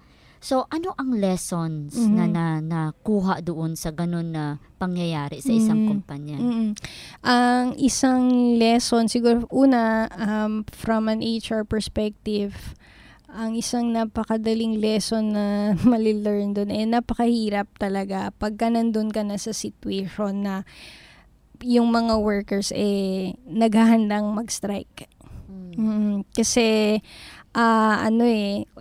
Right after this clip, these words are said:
Speaker 2: which relates to another lesson, mak-, na talagang ma-realize, mari-, na-realize ko na very, ah, powerful weapon yung
Speaker 1: Mm-hmm.
Speaker 2: welga.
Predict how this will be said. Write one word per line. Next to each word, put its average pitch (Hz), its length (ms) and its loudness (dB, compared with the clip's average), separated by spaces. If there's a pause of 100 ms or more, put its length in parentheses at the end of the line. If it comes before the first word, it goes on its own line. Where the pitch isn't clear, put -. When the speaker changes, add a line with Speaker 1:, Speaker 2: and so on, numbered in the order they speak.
Speaker 2:
which 254 360 0
relates 254 480 2
to 247 160 -2
another 262 480 4
lesson, 208 720 -2
mak-, 233 320 -4 (280)
na 226 280 2
talagang 220 880 2 (840)
ma-realize, 240 960 4
mari-, 247 400 2
na-realize 247 840 4
ko 214 180 2
na 202 400 0
very, 247 1300 6 (500)
ah, 226 160 -4
powerful 233 960 2
weapon 214 640 2 (240)
yung 233 300 4
Speaker 1:
Mm-hmm. 214 80 4
Speaker 2:
welga. 208 360 2